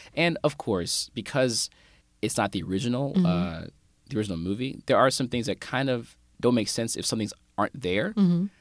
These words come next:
Speaker 1: But it actually makes it for a better experience for me.
Speaker 2: Hmm.
Speaker 1: I actually rewatched it, um, maybe a year after The Last Jedi came out,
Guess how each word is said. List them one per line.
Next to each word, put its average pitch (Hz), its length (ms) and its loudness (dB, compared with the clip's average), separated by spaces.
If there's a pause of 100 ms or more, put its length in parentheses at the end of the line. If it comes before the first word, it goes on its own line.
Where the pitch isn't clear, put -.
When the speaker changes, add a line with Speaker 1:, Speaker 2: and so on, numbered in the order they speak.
(140)
Speaker 1:
But 127 320 6 (320)
it 131 100 8
actually 170 260 4
makes 110 200 0
it 101 80 -6
for 98 340 -2
a 90 140 0
better 98 600 0
experience 90 680 -4
for 90 240 -8
me. 90 260 -2
Speaker 2:
Hmm. 208 160 2 (240)
Speaker 1:
I 120 100 8
actually 110 360 2
rewatched 98 460 0
it, 85 140 -6 (800)
um, 85 500 -10 (360)
maybe 98 160 -2
a - 20 -4
year 87 380 -6
after 80 600 -10 (1400)
The 92 80 -6
Last 90 200 0
Jedi 87 140 -4
came - 180 -8
out, 87 240 -6